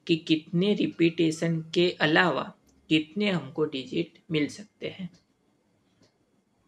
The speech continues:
तो यहाँ पे हो जाएगा four digit with no repetition, four digit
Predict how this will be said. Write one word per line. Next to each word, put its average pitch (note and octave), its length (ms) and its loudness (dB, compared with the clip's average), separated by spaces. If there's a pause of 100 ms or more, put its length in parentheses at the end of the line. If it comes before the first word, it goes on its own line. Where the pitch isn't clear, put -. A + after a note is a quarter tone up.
(540)
तो E3 80 0
यहाँ D3 420 0
पे F#3+ 140 -2 (420)
हो D#3+ 140 6
जाएगा F3 560 2
four F3 260 2
digit E3+ 420 4
with D#3+ 220 0 (120)
no E3+ 180 4
repetition, G#3+ 800 -6 (1160)
four D#3+ 240 4 (1000)
digit D3+ 640 0